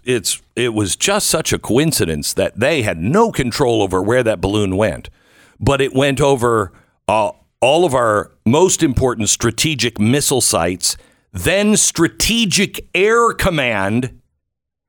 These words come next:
and then exited the country, uh, you know, right there in, uh,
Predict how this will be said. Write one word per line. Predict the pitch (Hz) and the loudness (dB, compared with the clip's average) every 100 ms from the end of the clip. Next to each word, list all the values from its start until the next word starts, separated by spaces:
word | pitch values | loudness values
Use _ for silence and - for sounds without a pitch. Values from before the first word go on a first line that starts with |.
| _ _ _ - | _ _ _ -4
and | 175 180 | -2 0
then | 180 175 | 0 -2
exited | - 233 - - 190 156 131 | -2 -2 0 0 0 0 -2
the | 123 | -2
country, | 143 135 123 139 139 139 135 | -2 -4 -2 0 2 0 0
uh, | 135 131 127 123 127 123 | 2 4 4 4 2 0
you | 165 | 0
know, | 143 131 | 2 2
right | 120 139 170 262 277 277 277 247 - | 0 -2 0 2 4 4 2 0 -4
there | 156 202 196 196 190 175 | -2 0 2 4 2 0
in, | - 151 151 147 147 139 | -2 -2 0 -2 0 2
uh, | 135 131 123 104 | 2 4 2 0